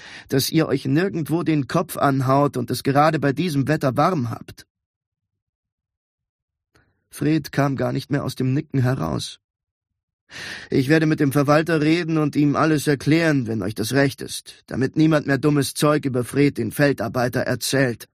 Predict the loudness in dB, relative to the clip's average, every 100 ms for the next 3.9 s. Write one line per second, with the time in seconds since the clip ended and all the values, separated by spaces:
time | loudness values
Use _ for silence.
0 | _ _ _ _ _ _ _ _ _ -20
1 | -20 -6 0 0 -2 -14 -6 -6 -4 -2
2 | 0 0 0 -2 -2 -4 -4 -4 -2 -2
3 | -2 -2 -4 -6 -6 -4 -4 -6